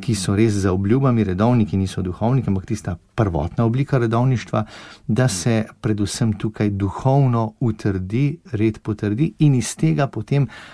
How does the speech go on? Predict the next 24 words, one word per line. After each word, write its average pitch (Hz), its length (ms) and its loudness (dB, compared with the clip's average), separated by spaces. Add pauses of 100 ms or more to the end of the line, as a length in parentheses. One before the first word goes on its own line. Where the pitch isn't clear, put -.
(100)
raste 110 460 0
duhovnost 113 680 0
naprej 113 480 0
tudi 110 240 0
pri 98 180 -4
ostalih 123 560 0
vejah, 123 300 -2 (300)
kajti 110 320 -2
samo 123 440 2 (760)
usidrani 113 720 0
v 87 140 -6
pravi 139 520 2
duhovnosti, 95 760 -6
v, 101 320 -2 (380)
bi 107 100 0
rekel, 110 240 0
poznavanju 107 840 2
življenja 107 500 2
Cerkve 110 880 -2
in 143 220 4
seveda 101 340 -2
človeka, 113 480 -4
potem 117 540 0
lahko 98 540 -4